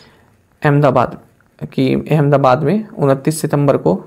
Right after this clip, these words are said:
नरेंद्र मोदी स्टेडियम में इनको इनॉगरेट किया गया प्राइम मिनिस्टर नरेंद्र मोदी के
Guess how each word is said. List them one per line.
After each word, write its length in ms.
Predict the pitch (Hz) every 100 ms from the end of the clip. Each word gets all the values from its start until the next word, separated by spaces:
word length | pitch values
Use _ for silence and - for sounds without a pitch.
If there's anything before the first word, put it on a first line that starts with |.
| -
नरेंद्र 340 | 147 165 180
मोदी 300 | 175 156 156
स्टेडियम 380 | 160 - 139 131
में 220 | 123 147 - _ _ _ _ _ -
इनको 440 | 147 143 156 165 -
इनॉगरेट 420 | 151 139 143 139
किया 180 | - 135
गया 140 | 151
प्राइम 240 | 180 139 131
मिनिस्टर 260 | 131 160
नरेंद्र 260 | 151 131 127
मोदी 260 | 127 120
के 160 | -